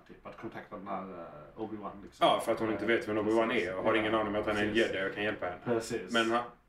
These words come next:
Speaker 2: hon vet att han är en jedi nu.
Speaker 1: Ja.
Speaker 2: Hon vet att de är polare.
Speaker 1: Ja.
Speaker 2: Och de känner varandra väldigt väl.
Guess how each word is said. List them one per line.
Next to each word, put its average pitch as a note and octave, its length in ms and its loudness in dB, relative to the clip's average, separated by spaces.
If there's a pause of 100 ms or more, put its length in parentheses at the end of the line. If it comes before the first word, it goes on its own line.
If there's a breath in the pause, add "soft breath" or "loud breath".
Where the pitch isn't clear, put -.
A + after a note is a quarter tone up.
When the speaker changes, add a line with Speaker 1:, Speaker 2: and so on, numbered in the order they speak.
Speaker 2:
hon B2+ 260 0
vet C#3 200 4
att C#3+ 100 2
han D#3 100 4
är D#3+ 40 0
en D#3+ 120 2
jedi G2+ 300 4
nu. A2+ 280 -2
Speaker 1:
Ja. G#2+ 80 0 (420)
Speaker 2:
Hon A2+ 160 2
vet A#2+ 400 2
att A#2 160 2
de A#2 140 2
är A#2 40 2
polare. B2 640 2
Speaker 1:
Ja. B2 260 0 (140)
Speaker 2:
Och A2 100 -2
de A2+ 100 4
känner G#2 240 2
varandra G#2 200 0
väldigt G#2 340 0
väl. - 180 2